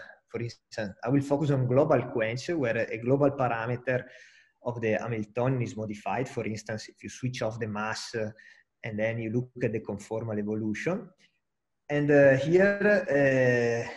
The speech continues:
there is the famous result obtained by Calabresi and Cardi, where the, uh, for the entanglement, um, entropy that increase linearly, uh, and then saturate. Okay,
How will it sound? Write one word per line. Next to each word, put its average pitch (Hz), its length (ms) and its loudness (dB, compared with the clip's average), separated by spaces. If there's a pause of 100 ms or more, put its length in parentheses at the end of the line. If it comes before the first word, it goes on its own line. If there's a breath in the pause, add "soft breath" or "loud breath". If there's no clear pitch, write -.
(100)
there 120 100 -4
is 123 100 -2
the 110 520 -2
famous 123 340 -2
result 127 460 0
obtained 120 340 -8
by 101 400 -4 (180)
Calabresi 110 420 -8
and 104 140 -10
Cardi, 156 440 0 (480 loud breath)
where 123 180 2
the, 117 600 0
uh, - 20 -12
for 113 220 -4
the 113 80 -4
entanglement, 120 600 0 (240)
um, 104 580 -6 (360)
entropy 131 720 -2 (160)
that 127 220 -2
increase 135 560 0
linearly, 135 720 2 (320)
uh, 107 460 -6
and 135 140 0
then 143 320 0
saturate. 110 680 -4 (920)
Okay, 131 480 -6